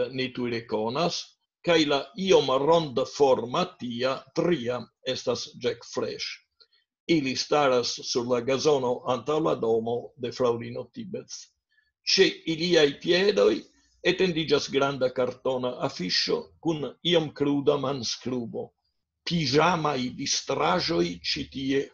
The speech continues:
hodiaŭ vespere. Ĉiuj bonvenaj." Do, kio estas ĉi tiuj distraĵoj kun piĝamo,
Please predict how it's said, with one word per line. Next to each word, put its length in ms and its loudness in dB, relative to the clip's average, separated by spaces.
hodiaŭ 400 -2
vespere. 640 -6
Ĉiuj 440 -2
bonvenaj." 760 -6
Do, 280 -2
kio 240 -4
estas 360 -2
ĉi 220 -10
tiuj 260 -6
distraĵoj 680 -2
kun 260 -10
piĝamo, 640 -2